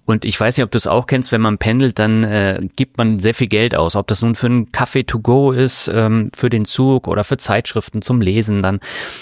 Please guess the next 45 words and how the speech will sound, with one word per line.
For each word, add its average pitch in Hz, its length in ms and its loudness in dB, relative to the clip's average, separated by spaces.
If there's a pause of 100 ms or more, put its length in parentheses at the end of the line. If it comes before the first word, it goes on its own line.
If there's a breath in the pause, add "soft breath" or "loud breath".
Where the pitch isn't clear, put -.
(140)
Und 98 140 0
da 110 60 2
ist 117 100 -2
unheimlich 131 400 2
viel 127 120 0
Geld 120 280 0
draufgegangen. 113 760 0 (140)
Für 117 200 0
die 104 80 -2
Pendelei 101 520 2
an 85 100 0
sich, 110 260 -2
für 92 120 -4
die 90 160 -4
Zugfahrten, 117 880 -2
äh, - 200 -2
ist - 140 -4
viel 113 140 0
Geld 107 260 0
draufgegangen. 101 640 0 (520 loud breath)
Äh, 101 180 2
ich 95 120 -2
habe - 240 -4 (160)
zu - 140 0
dem 104 200 2
Zeitpunkt, 120 840 0
äh, 107 60 2
auch 98 340 0
nicht 101 180 0
viel 98 140 0
Geld 98 220 2
verdient 135 340 -2
im 127 80 -2
Marketing. 127 800 -2
Das - 180 -2
heißt, 107 200 -2
ich 98 80 -8
konnte 123 240 0
über 98 160 0
viele 113 240 2
Jahre 98 200 2
gar 95 140 -2
kein 98 240 -2
Geld 95 200 0
sparen. 87 460 -2